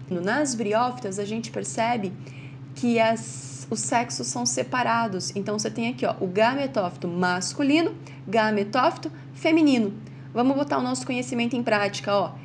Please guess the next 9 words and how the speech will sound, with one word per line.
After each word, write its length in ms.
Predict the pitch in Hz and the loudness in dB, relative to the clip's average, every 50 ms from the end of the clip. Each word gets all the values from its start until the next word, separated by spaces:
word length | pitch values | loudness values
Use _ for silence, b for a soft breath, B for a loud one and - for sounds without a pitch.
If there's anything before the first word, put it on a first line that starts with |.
| B B B | B B B
Região 640 | - 240 233 240 214 202 208 233 240 269 311 311 | 2 4 4 4 4 2 2 2 4 4 4 4
do 100 | 285 285 | 4 4
gametófito 800 | 240 240 277 277 269 262 277 269 - - 208 196 190 - - - | 2 2 2 2 2 2 2 2 2 2 2 2 0 -2 -4 -4
que 140 | 190 - 220 | -4 -2 0
produz 340 | 220 240 220 202 202 202 185 | 0 0 0 0 0 -2 0
gameta 460 | 190 214 214 220 226 247 277 277 - - | 2 2 2 4 2 0 0 -2 -2 0
é 120 | 226 226 | 0 -2
chamado 500 | - - 220 214 240 285 330 - 247 240 | 0 -2 0 0 0 0 0 0 -2 0
gametângio. 920 | 226 247 277 294 277 269 311 285 - - 269 247 240 220 202 185 170 156 | 2 2 4 4 4 2 0 0 2 2 4 4 4 4 2 2 0 -4